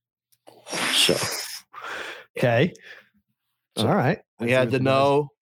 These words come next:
Speaker 1: in the book which way, you know, where somebody was gonna take it. But
Speaker 2: Right.
Speaker 1: this is the hard part about these damn games that are so close to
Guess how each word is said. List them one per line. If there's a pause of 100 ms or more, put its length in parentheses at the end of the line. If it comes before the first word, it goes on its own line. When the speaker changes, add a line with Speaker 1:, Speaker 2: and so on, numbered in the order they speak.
(120)
Speaker 1:
in
the
book
which
way, (220)
you
know,
where
somebody
was
gonna
take
it. (400)
But
Speaker 2:
Right.
Speaker 1:
this
is
the
hard
part
about
these (560)
damn
games
that
are
so
close
to